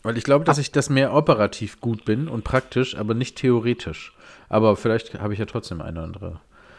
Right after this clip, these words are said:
Speaker 1: Antwort. Aber wie fühlt sich das denn jetzt für dich so an? Primär Vorfreude oder primär Angst
Speaker 2: Also
Speaker 1: oder
Speaker 2: erstmal
Speaker 1: Auf-,
Speaker 2: hab ich
Speaker 1: oder?
Speaker 2: diesen, die, ich hab dieses operative und theoretische nicht verstanden. Und ich glaube, einige Hörer auch
Speaker 1: Ach
Speaker 2: nicht.
Speaker 1: so,
Speaker 2: Kannst du das
Speaker 1: nee,
Speaker 2: bitte
Speaker 1: ich wollte
Speaker 2: für
Speaker 1: damit
Speaker 2: mich
Speaker 1: sagen,
Speaker 2: erklären?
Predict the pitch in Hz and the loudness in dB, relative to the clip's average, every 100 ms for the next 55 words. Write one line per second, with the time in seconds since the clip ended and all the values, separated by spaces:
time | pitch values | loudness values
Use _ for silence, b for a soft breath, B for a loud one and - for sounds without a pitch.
0 | b b - 85 82 80 78 - - _ | b b -4 -4 -4 -4 -4 -6 -16 _
1 | _ _ _ _ _ - - 127 139 - | _ _ _ _ _ -6 2 4 4 2
2 | - - 113 110 - 107 101 123 131 98 | 2 0 0 -2 -2 -2 0 0 0 0
3 | - 143 127 - 110 - 160 156 170 139 | 0 4 4 4 0 2 4 4 4 2
4 | 117 - 120 104 110 - 143 143 139 160 | 0 0 0 2 2 4 4 6 8 6
5 | - 160 127 131 120 113 113 117 98 98 | 6 4 4 2 4 4 4 0 0 -4
6 | 107 107 131 123 113 - 117 160 131 123 | -4 -4 -4 -2 -4 -2 -2 0 -2 -4
7 | - 120 104 101 110 101 107 117 107 98 | -4 -2 -2 -2 -2 0 -2 -4 -2 -2
8 | 101 - 98 - 87 80 78 85 82 101 | -2 -6 -8 -8 -6 -6 -8 -10 -8 -4
9 | 117 117 - 104 107 98 95 92 123 117 | 0 2 2 0 -2 -4 -4 -2 -2 6
10 | 196 143 - 104 131 156 160 180 185 170 | 8 6 2 2 6 6 8 8 8 6
11 | 147 156 160 147 107 175 | 8 8 8 4 2 -2